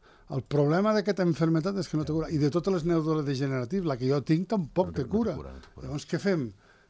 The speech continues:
Speaker 1: Què fem? Clar, jo ara encara tinc, a nivell cognitiu el tinc, bueno, encara puc vindre aquí,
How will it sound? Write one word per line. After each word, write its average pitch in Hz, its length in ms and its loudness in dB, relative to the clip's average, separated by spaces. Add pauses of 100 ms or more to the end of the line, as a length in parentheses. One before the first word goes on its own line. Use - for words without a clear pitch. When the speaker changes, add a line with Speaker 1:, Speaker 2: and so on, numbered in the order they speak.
Speaker 1:
Què 131 80 -12
fem? 156 180 -8
Clar, 151 200 -6
jo 156 100 0
ara 180 160 2
encara 190 300 2 (260)
tinc, 143 240 -4
a 160 180 -2
nivell 151 400 -4
cognitiu 156 600 -2
el 180 80 -6
tinc, 156 300 -4
bueno, 180 180 -2
encara 156 240 -8
puc 131 160 -12
vindre 139 240 -6
aquí, 147 220 -6